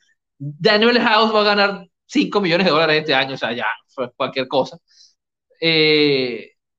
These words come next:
una cosa es que se mejoren las condiciones de los jugadores, eso lo aplaudimos acá y lo hemos defendido mil veces, y otra cosa es que los jugadores quieran sencillamente dictar cómo, cuándo y dónde se va a jugar. O sea, hay que ver equilibrio. Entonces, eh,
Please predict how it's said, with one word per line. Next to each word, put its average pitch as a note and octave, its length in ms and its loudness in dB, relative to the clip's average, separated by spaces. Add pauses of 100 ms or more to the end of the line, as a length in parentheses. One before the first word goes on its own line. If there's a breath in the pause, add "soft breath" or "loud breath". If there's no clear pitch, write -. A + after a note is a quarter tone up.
una F#3+ 240 0
cosa G#3+ 400 0
es G#3 340 -2 (480)
que C3+ 380 -2
se E3 200 -4
mejoren E3+ 680 0
las C#3 140 -6
condiciones C#3+ 480 -4
de G3 40 0
los F3 100 0
jugadores, D3+ 360 2
eso D3+ 140 -4
lo F3+ 80 2
aplaudimos D3+ 500 -2
acá D#3+ 320 0
y D3 60 -2
lo B2+ 80 0
hemos C#3+ 140 -6
defendido D#3 320 -6
mil F3 100 -2
veces, E3+ 200 -2
y D#3+ 60 -4
otra D#3+ 200 -4
cosa G#3 220 -2
es A3+ 40 -8
que A3+ 60 -4
los G3 120 2
jugadores F3 400 2 (600)
quieran F3 240 2
sencillamente F#3+ 560 0
dictar F#3+ 560 0
cómo, G#3 400 2
cuándo G#3 360 2
y G#3+ 60 4
dónde G#3+ 300 2
se G3+ 100 -4
va D#3+ 80 2
a D#3+ 40 2
jugar. D#3 280 0
O - 680 -20
sea, - 180 -2
hay F3+ 140 2
que A3+ 120 0
ver A3 240 2
equilibrio. D3+ 720 0
Entonces, F#3+ 400 -6
eh, E3+ 360 -2